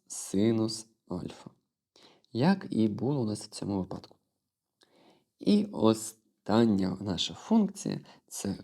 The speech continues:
косинус пі плюс альфа дорівнює. Окей, з цим ми вже працювали. Знову перпендикуляр. Значення ікс координати у нас рівне. А,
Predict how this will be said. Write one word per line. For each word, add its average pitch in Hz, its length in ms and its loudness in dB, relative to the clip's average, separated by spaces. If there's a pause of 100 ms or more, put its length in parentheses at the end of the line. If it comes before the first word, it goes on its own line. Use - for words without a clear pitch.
(160)
косинус 107 840 0 (680)
пі 98 400 -2 (160)
плюс - 500 -6 (100)
альфа 202 460 2 (560)
дорівнює. 87 540 0 (1300)
Окей, 185 260 4
з - 140 -6
цим 208 220 6
ми 107 140 6
вже 107 140 4
працювали. 220 640 4 (500)
Знову 98 320 2
перпендикуляр. 151 1040 6 (440)
Значення 101 600 4 (140)
ікс 147 260 4
координати 101 640 4
у 95 60 -4
нас 90 400 -4 (160)
рівне. 170 480 4 (1040)
А, 104 460 6